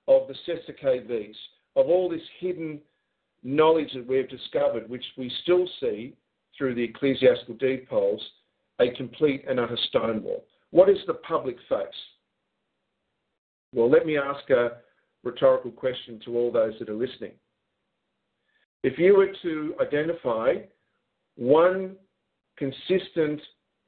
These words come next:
communication from the private bar guilds across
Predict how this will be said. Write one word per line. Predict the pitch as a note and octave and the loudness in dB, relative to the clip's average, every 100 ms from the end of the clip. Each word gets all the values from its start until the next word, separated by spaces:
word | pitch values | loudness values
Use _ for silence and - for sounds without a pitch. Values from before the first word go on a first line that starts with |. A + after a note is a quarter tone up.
| _ _ _ _ _ _ _ _ _ _ _ _ | _ _ _ _ _ _ _ _ _ _ _ _
communication | - C#3 E3 E3 D#3+ D3 C#3+ - - _ _ _ _ _ _ - | -2 2 2 2 2 2 2 -4 -14 _ _ _ _ _ _ 0
from | C#3+ C3+ B2+ | 4 4 2
the | A#2+ | -6
private | A2+ D#3 D#3 E3 D#3+ | -4 0 0 0 -2
bar | C#3 C3+ C3+ | 0 0 0
guilds | B2 A#2+ A#2 - | -2 -4 -4 -6
across | - E3+ | 2 2